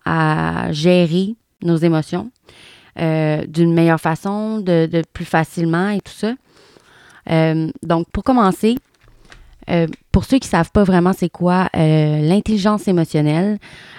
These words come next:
euh, l'intelligence émotionnelle, c'est, c'est vraiment la capacité à reconnaître, euh, comprendre et gérer ses propres émotions, mais aussi de comprendre et d'être capable de, d'analyser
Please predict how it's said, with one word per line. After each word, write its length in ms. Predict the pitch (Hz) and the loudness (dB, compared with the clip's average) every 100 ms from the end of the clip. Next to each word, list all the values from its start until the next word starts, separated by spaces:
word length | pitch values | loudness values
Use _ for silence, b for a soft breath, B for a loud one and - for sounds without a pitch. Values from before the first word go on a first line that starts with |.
| - | -4
euh, 100 | 170 | 2
l'intelligence 600 | 180 - 254 233 277 262 | 2 2 -2 -2 -6 -8
émotionnelle, 680 | 214 180 - 175 175 208 220 | -6 -4 0 2 4 2 0
c'est, 340 | - 190 190 - B B B B B - - _ | -2 0 0 -2 B B B B B -20 -20 _
c'est 180 | - 196 | 0 2
vraiment 360 | 185 196 226 | 4 2 2
la 180 | 233 208 | 2 2
capacité 680 | - 262 214 - - 208 214 | 0 0 0 -2 -2 0 0
à 100 | 175 | 0
reconnaître, 640 | 165 190 202 180 180 202 - - - | 0 2 2 2 2 0 -8 -16 -4
euh, 460 | 170 160 160 156 180 226 _ _ - | 0 2 0 -2 -6 -12 _ _ 2
comprendre 600 | 208 - 180 175 180 185 - | 2 4 2 2 0 -8 0
et 120 | 175 | 0
gérer 400 | 165 190 185 208 | 4 2 2 -2
ses 220 | - 165 | 0 -2
propres 600 | - 202 - - 160 170 | 2 -2 -2 -2 -2 2
émotions, 520 | 170 151 - 156 180 B B B B B - | 2 2 0 -4 -4 B B B B B -2
mais 240 | 196 262 - | 2 2 2
aussi 440 | 233 - - 254 | 0 0 2 2
de 80 | 202 | 4
comprendre 640 | 202 180 - 190 202 208 - | 4 2 2 0 0 -2 -4
et 340 | - 202 202 - _ _ _ _ _ _ - | -2 0 0 -4 _ _ _ _ _ _ -2
d'être 200 | 185 - | -2 0
capable 420 | 175 196 196 165 | 0 0 0 0
de, 220 | 175 175 | 0 0
d'analyser 720 | 156 185 196 190 160 185 214 | 2 2 4 2 2 2 0